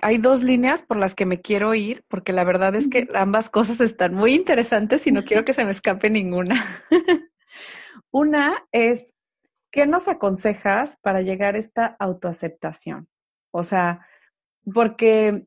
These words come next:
Speaker 1: como tú dices, el autoconocimiento es parte de eso. ¿Qué
Speaker 2: Ajá.
Speaker 1: otra cosa, este, o sea, es como conocerte, y una vez que te conoces, ¿qué más para llegar a esta aceptación? Yo hablo un poquito de estos temas,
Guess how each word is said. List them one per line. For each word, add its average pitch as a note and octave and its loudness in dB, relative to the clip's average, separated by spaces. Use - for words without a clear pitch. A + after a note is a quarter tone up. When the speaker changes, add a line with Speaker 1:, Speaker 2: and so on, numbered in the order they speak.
Speaker 1:
como G#3+ -2
tú B3 0
dices, A3+ 0
el G#3+ 2
autoconocimiento A#3 0
es E4 -2
parte A#3+ 0
de G#3+ 2
eso. F3 -6
¿Qué B3+ 6
Speaker 2:
Ajá. C#4 2
Speaker 1:
otra C4+ 0
cosa, A3+ 0
este, F3 -6
o F3+ -6
sea, E3+ -8
es F3 -12
como G3 -6
conocerte, A#3 0
y B3 -4
una C4+ 2
vez C#4+ 0
que C#4+ -2
te A#3+ -4
conoces, F#3+ -2
¿qué B3 4
más B3 2
para G#3 0
llegar F#3+ 0
a G#3 2
esta G#3+ -2
aceptación? E3+ -6
Yo A#3+ 2
hablo C#4+ 0
un B3 -6
poquito B3 0
de A#3 4
estos A3+ -4
temas, G3 -2